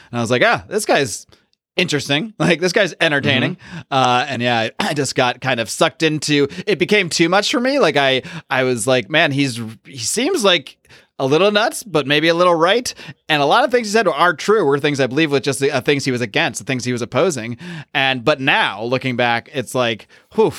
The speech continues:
Speaker 1: okay, maybe he was more right than I gave credit for," because now a lot of the things that he was saying in two thousand eight, uh, about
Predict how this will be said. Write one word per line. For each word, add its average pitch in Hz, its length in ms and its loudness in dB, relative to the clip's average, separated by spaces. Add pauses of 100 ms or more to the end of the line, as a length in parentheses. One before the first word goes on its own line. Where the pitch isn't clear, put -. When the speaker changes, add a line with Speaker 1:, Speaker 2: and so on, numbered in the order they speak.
(140)
Speaker 1:
okay, 139 340 0
maybe 175 240 2
he 220 80 4
was 185 160 2
more 165 220 4
right 160 180 4
than 143 140 0
I 139 340 2
gave 127 380 0
credit 139 260 2
for," 107 240 -8
because 120 380 -2
now 151 420 4
a - 20 2
lot 147 160 4
of 143 60 0
the 131 100 -2
things 143 220 0
that 123 80 -4
he 135 120 0
was 131 140 0
saying 147 260 0
in 120 60 -8
two 151 140 -4
thousand 143 360 0
eight, 156 280 0 (340)
uh, 127 300 4
about 123 380 2